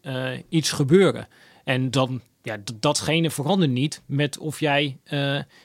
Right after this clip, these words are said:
in de verlenging, eh, in de extra tijd tegen Zuid-Korea, of dan de var beslist of dat wel of niet de penalty is. Ja, dat verandert helemaal niks wezenlijks aan wat, eh, daar in Duitsland gebeurd is. Net zoals niks wezenlijks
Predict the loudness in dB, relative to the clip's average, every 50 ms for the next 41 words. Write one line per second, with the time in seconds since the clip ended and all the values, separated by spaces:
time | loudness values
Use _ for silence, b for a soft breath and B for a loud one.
0 | b b -6 -6 -4 -4 -4 -4 -4 -4 -6 -6 -8 -10 -12 -10 -4 0 2 2
1 | 2 2 2 0 0 0 -2 -4 -8 _ -8 -4 -2 0 0 0 0 0 0 0
2 | 0 0 0 -2 -2 0 2 2 2 2 0 -2 -2 -4 -4 -6 -6 -4 -4 -4
3 | -4 -4 -4 -2 0 2 2 4 4 2 2 2 0 0 0 2 0 0 -2 0
4 | 2 2 4 2 2 -2 -4 -2 0 0 0 0 -2 -6 -10 -8 -6 -6 -6 -4
5 | -4 -2 -2 -2 -2 -2 -2 -2 -2 -2 -4 -2 0 0 2 2 0 -2 -2 -2
6 | -2 -2 -2 -4 B B B B B -8 -4 -2 -2 -2 -4 -8 -12 -10 -8 -4
7 | -2 -2 0 0 0 0 0 0 0 0 0 -2 -2 0 0 2 0 0 -2 -4
8 | -4 -4 -4 -4 -4 -4 -2 -2 0 0 0 -2 -4 -6 -6 -6 -4 -2 -2 0
9 | 0 -2 -2 0 2 2 4 2 2 2 2 2 2 0 -2 -4 -4 -4 -2 0
10 | 2 2 2 2 0 -4 -6 -4 -4 -4 -4 -2 0 -2 -2 -2 -4 -2 0 2
11 | 2 2 0 0 -2 -2 -2 -6